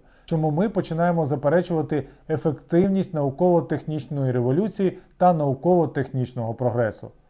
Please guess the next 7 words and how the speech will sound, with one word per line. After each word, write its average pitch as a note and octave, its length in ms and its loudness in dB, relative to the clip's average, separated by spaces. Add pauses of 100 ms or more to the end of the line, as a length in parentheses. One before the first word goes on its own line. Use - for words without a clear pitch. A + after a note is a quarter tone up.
(320)
Якби D3 320 0
стімпанк E3+ 840 0
був D#3 260 0
би D3+ 160 2
ефективнішим C#3 800 -2
за A#2+ 160 0
електрику, B2+ 640 2